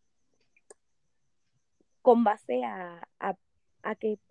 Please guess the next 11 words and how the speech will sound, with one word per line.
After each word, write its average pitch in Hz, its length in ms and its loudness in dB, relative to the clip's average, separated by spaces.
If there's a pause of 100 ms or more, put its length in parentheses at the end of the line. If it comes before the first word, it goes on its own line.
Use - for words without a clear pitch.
hay 214 140 -2
que 254 120 0
prio-, 214 440 -4 (300)
priorizar 202 680 -2
la 220 140 -8
técnica 208 640 -8 (540)
básica 208 420 -2
de 180 100 -8
los 170 180 -14
ejercicios, 175 640 -8
¿no? 208 180 4